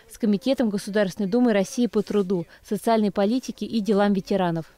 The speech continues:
Награждён орденами Красной Звезды, Отечественной войны второй степени,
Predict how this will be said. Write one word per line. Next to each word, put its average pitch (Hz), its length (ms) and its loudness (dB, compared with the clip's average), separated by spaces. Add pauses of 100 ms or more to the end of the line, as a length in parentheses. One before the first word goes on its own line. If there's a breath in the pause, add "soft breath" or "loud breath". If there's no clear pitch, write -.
(540 loud breath)
Награждён 226 560 2
орденами 220 460 2
Красной 226 340 0
Звезды, 202 540 0 (180 soft breath)
Отечественной 220 580 -2
войны 202 240 2
второй 220 280 0
степени, 180 580 -4